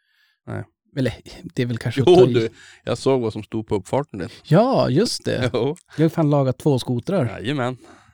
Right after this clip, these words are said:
Speaker 1: Nu stod vilddjuret där ute.
Speaker 2: Ja, så att, eh, och jag har ju faktiskt, eh, fått hem en hemleverans på, på syrrans. Hon hade två skotrar som hon skulle <laughs> sälja, men ingen gick.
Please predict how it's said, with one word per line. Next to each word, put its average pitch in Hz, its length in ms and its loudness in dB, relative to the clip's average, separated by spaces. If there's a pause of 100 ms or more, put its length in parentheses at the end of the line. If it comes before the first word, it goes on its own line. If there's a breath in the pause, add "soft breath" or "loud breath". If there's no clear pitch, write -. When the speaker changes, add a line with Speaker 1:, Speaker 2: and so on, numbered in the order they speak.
(360 soft breath)
Speaker 1:
Nu - 120 -12
stod 131 320 -6
vilddjuret 110 560 2
där 98 80 2
ute. 104 300 -4 (220)
Speaker 2:
Ja, 160 260 4 (200)
så 135 80 0
att, 131 240 -2
eh, 139 140 4
och 139 300 -2
jag 151 100 2
har 143 140 4
ju 143 280 2
faktiskt, - 640 -6
eh, 135 300 2
fått - 280 -4
hem 143 300 2 (300)
en 139 180 0
hemleverans 139 840 0
på, 127 500 -2 (120)
på 139 120 -4
syrrans. 147 840 -2 (320)
Hon 147 200 0
hade 143 140 4
två 127 200 -2
skotrar 123 380 -4
som 123 120 -2
hon 123 80 -2
skulle 113 140 -4
<laughs> 127 140 0
sälja, 135 240 2
men 127 200 0
ingen 123 320 0
gick. - 380 -8